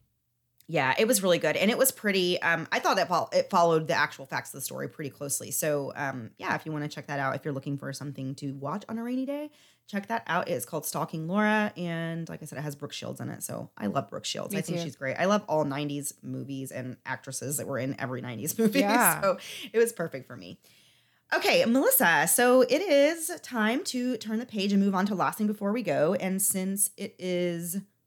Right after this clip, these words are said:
Speaker 1: almost love time.
Speaker 2: Ooh, don't <laughs> ever say that again. <laughs>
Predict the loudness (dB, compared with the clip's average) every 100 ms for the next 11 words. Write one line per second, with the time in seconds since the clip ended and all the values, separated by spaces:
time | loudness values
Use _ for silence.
0 | _ 0 4 6 6 2 2 0 -2 -12
1 | _ _ _ _ -6 2 4 2 -2 -2
2 | 0 0 -2 -4 -4 2 8 10 10 8
3 | 6 4 2 2 2 2 2 2 0 -8
4 | -8 -2